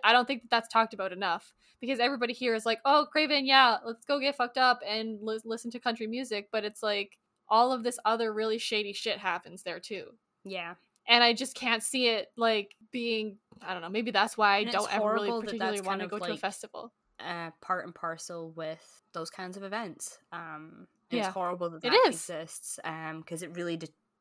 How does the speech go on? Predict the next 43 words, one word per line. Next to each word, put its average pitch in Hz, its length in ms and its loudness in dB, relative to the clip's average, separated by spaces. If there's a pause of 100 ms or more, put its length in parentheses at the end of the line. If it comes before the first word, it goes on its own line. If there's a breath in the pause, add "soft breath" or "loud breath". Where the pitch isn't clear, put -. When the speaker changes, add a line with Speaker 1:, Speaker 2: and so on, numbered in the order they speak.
(160)
Speaker 2:
detracts - 580 -4
from, 165 280 -6
like, 156 160 -8
the - 120 -8
enjoyment 165 760 -8 (100)
of 156 680 -4
going 165 260 -2
there 165 140 -2
and 165 100 -8
listening 156 320 -12
to - 100 -14
music. - 480 -16 (200)
Speaker 1:
And 269 260 2
that's 269 180 6
the 269 80 -6
same 285 200 2
thing 277 140 2
I 247 60 2
said 277 180 -4
to 226 80 2
Evan. 240 160 4
I 208 120 2
was 226 180 -4
like, 226 160 0
"It 233 120 -2
seems 269 260 -2
like 277 180 2
it's 247 160 -2
always 220 420 0
one 208 300 0
group 214 300 -12
of 208 100 -12 (440)
shitty 220 420 -6
people 220 560 0
ruining 208 340 -4
it 202 120 -8
for 208 100 -6
everybody 196 340 -4
else." 185 440 -6
Speaker 2:
Mm-hmm. 160 180 -16 (120)
Speaker 1:
And 262 120 8
I - 20 6
mean, 359 260 6